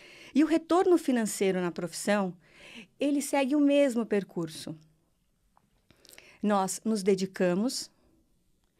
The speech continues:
nós servimos, e o retorno financeiro, ele é a consequência disso. E também a consequência de um alinhamento energético,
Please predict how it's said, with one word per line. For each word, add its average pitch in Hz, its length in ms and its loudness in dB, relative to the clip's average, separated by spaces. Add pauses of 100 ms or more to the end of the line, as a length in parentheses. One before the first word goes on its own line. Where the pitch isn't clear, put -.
(140)
nós 196 420 -2
servimos, 208 960 -2 (1300)
e 247 160 4
o - 20 2
retorno 294 560 2
financeiro, 254 880 0
ele 269 200 0
é 269 120 2
a 269 100 0
consequência 285 920 -4
disso. 214 400 -8 (520)
E 285 60 0
também 285 400 4
a 269 80 0
consequência 269 960 -2
de 233 140 -2
um 240 80 0
alinhamento 220 920 0
energético, 202 800 -2